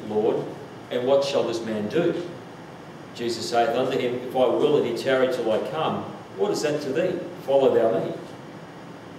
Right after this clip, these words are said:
Then went this saying abroad among the brethren, that that disciple should not die.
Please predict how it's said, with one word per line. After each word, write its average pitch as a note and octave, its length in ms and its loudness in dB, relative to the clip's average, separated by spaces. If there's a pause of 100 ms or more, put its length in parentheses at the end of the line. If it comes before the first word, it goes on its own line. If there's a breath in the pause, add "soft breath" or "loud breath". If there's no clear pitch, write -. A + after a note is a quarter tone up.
(760)
Then E3 220 4
went D#3 180 4
this C#3 180 -2
saying C3+ 320 0
abroad B2 360 4
among A#2+ 280 2
the G#2 60 -4
brethren, A#2 600 0 (100)
that A#2+ 220 0
that - 260 -2
disciple C3 540 0
should A2+ 260 -4
not G#2+ 220 -4
die. A#2 420 0